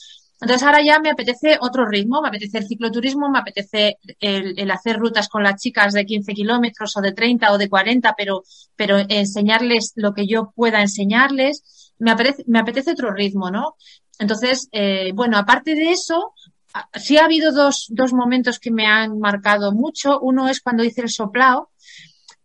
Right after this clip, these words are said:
eh, que es una prueba de montaña muy exigente, que, que yo no me creía capaz de hacer esa prueba, ¿no? Y, y bueno, me, me empeñé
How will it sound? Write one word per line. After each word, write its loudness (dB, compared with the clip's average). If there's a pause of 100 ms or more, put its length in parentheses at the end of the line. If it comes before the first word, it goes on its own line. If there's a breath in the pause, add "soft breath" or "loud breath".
(160)
eh, 0
que -4
es -8
una 0
prueba 2
de -4
montaña 2
muy -2
exigente, -2 (1400 soft breath)
que, 0
que -2
yo 4
no 4
me 4
creía 2
capaz 2
de -4
hacer -8
esa -8
prueba, -2
¿no? -6
Y, -4 (600 soft breath)
y 0
bueno, 2
me, 4
me 0
empeñé 0